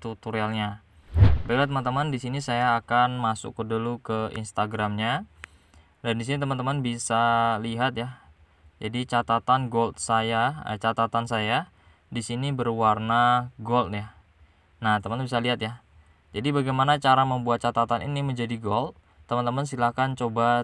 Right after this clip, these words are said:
tips dari saya ya. Jadi yang pertama teman-teman tekan dulu catatannya, kemudian teman-teman hapus catatan. Nah, langkah kedua, di sini teman-teman bisa lihat warnanya masih gold ya. Nah, di sini kita klik,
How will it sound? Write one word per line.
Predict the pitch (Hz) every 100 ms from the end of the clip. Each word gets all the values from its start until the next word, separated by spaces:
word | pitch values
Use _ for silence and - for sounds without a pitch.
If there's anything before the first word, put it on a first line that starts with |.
| -
tips | 131 -
dari | 104 113 110
saya | 120 120 107
ya. | 110 - _ _ _ - _ _ -
Jadi | 117 135 165 202 202
yang | 120 127 131
pertama | 127 127 147 156
teman-teman | 131 127 127 139 139 147
tekan | 131 - 135 123
dulu | 113 123 175 -
catatannya, | 120 117 113 113 110 135 208 _ _ -
kemudian | - 127 123 139
teman-teman | 135 131 139 127
hapus | 120 139 143 - -
catatan. | 120 120 120 113 104 - _ _ _ _ _ -
Nah, | 120 110 104
langkah | 131 165
kedua, | 170 151 117 127 160 120
di | 127
sini | 143 160 160
teman-teman | 147 143 139 156 151
bisa | 127 127 - 131 135 135 131 -
lihat | 131 120 139 - _ _ _ -
warnanya | - 123 123 127 147
masih | 135 135
gold | 123 113 82 107
ya. | - - - - -
Nah, | 110 107
di | 110
sini | 139 151
kita | 135 123
klik, | 135 151